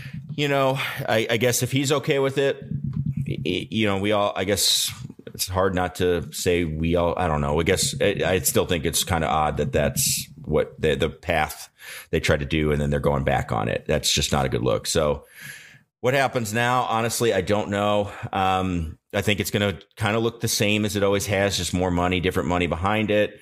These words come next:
which is kind of bad, I think, 'cause I like the idea of change and growing the game.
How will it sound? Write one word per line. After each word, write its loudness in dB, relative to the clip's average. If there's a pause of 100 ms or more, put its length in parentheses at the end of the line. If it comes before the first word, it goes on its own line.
(360)
which 2
is 0
kind 2
of -4
bad, 0
I 2
think, -2
'cause -2
I 2
like 0
the 0
idea 0
of -2
change 0
and 0
growing 0
the -4
game. 0